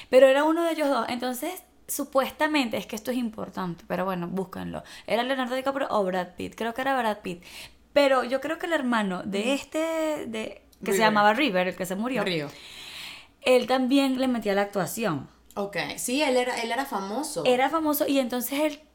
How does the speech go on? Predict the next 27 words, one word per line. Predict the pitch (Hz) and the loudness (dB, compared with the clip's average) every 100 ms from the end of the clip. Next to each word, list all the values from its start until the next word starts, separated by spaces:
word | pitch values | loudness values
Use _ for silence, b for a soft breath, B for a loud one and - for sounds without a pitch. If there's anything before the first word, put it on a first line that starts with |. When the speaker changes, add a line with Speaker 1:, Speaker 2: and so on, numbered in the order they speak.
| - | -4
Speaker 1:
muchos | 220 262 277 330 | 2 2 4 0
de | |
los | 339 | 0
papeles | 320 277 285 226 | -2 0 0 0
que | 220 208 - | -2 -4 -2
eran | 208 214 233 | -2 -2 -2
para, | 277 - | -4 -6
que | - 233 214 | -4 0 0
terminaron | 208 202 202 196 202 | 2 0 0 -4 -4
siendo | 220 254 262 | -4 -6 -2
para | 254 220 | 0 0
Brad | 196 202 196 | 0 -2 -2
Pitt, | 247 202 - B B - | -4 -4 -6 B B -2
los | 226 180 | 0 0
tenía | 202 202 208 190 - - | -2 -2 -2 -4 -4 -4
él, | 226 240 208 | -2 2 4
Speaker 2:
River. | 196 160 156 - | 2 0 -6 -10
Speaker 1:
River | 185 220 240 180 | -6 -2 0 0
al | 165 165 | 0 -2
Speaker 2:
Ujú. | |
Speaker 1:
principio. | 165 165 180 165 - - B B | -4 -4 -4 -6 -8 -12 B B
Pero | 165 170 | 0 2
luego | 175 170 | 2 0
que | 208 | -2
se | 247 | 0
murió, | 269 277 254 | 0 2 2
obviamente, | 208 196 202 247 220 220 | 2 2 2 0 -2 -4